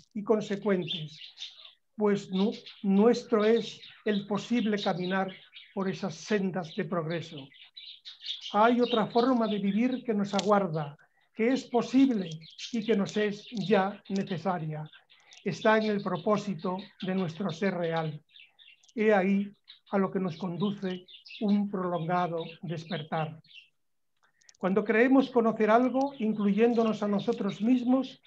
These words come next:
en realidad lo que estamos viviendo con nuestros propios, está, en real-, es en realidad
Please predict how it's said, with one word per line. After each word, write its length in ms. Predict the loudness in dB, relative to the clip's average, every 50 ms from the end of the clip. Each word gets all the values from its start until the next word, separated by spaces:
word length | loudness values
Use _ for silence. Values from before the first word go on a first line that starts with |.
| -20 -20 _ _ _ _
en 140 | -4 -2 0
realidad 580 | 2 2 0 0 0 2 4 4 4 4 2 -2 -10 -20 -20 _ _ _ _ _ _
lo 160 | -4 -4 -2
que 100 | -2 -4
estamos 440 | -6 0 2 2 4 6 4 4 2
viviendo 840 | 0 0 0 2 2 2 2 2 2 2 2 2 2 0 -8 -18 -20 _ -20 -4
con 160 | 0 2 2 2
nuestros 380 | 2 0 -2 -4 -8 -8 -10
propios, 500 | -4 _ 2 2 2 0 -2 -4 -4 -6 -8 -12 -18 -20 _
está, 300 | -14 -12 -6 -4 -2 -4 -4 -6 -14 -20 -20 -20 -20 -20 -20 -20 -20 -20 -20 _ _ -2
en 120 | 0 0
real-, 260 | 2 2 0 -2 0 2
es 260 | 4 4 4 2 -2
en 140 | -2 -2 -2
realidad 500 | 0 0 0 0 2 4 2 2 2 -2